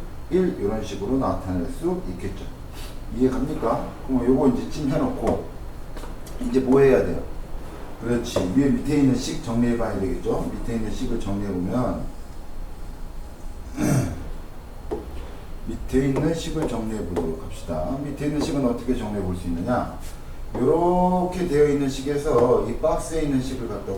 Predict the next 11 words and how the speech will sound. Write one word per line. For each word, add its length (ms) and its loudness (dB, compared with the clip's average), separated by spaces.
구하라고 400 -2
얘기를 340 -4
했어요. 480 -2
조심해야 380 2
될 160 2
건 160 4
나누기 500 4
뒤에 220 0
박스가 360 2
온다라는 500 0
거지. 280 0